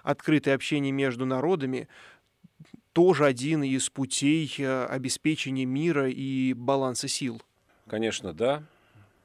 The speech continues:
Speaker 2: Естественно, народная дипломатия, открытость, э,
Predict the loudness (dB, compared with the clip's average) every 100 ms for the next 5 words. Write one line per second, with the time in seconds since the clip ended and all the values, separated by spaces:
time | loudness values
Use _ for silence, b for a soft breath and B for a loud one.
0 | _ -20 -18 -8 -6 -6 -6 -6 -6 -8
1 | -10 -12 -8 -8 -8 -10 -12 -8 -6 -2
2 | -4 -4 -10 -8 -4 -4 -6 -12 -12 -16
3 | -12 -10 -12